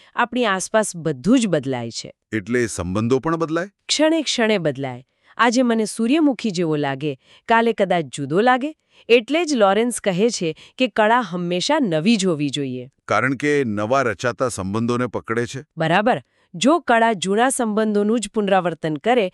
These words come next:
Speaker 1: તો એ જીવંત નથી, મરી ગયેલી કળા કહેવાય.
Speaker 2: હમ.
Speaker 1: છતાં જ્યારે કળા કોઈક સાચા ઊંડા સંબંધને પકડે છે ને, ત્યારે એમાં એક અનોખી શાશ્વતતા આવે છે.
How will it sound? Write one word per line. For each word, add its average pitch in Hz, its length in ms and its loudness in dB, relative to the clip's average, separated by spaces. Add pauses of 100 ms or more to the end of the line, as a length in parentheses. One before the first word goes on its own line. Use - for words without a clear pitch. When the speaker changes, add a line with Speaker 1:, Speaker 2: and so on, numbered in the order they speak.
(280)
Speaker 1:
તો 254 160 4
એ 254 140 4
જીવંત 180 540 -2
નથી, 170 380 -2 (360)
મરી 185 320 4
ગયેલી 208 320 2
કળા 160 280 0
કહેવાય. 131 480 -10 (180)
Speaker 2:
હમ. 107 400 -2 (380)
Speaker 1:
છતાં 247 520 2 (380)
જ્યારે 180 480 2
કળા 202 560 4
કોઈક 240 380 -2
સાચા 190 600 2
ઊંડા 214 400 2
સંબંધને 214 720 2
પકડે 233 380 2
છે 370 160 0
ને, 208 200 0 (420)
ત્યારે 254 300 6
એમાં 294 240 4
એક - 140 -4
અનોખી 214 600 0
શાશ્વતતા 180 680 0
આવે 135 240 2
છે. - 280 -10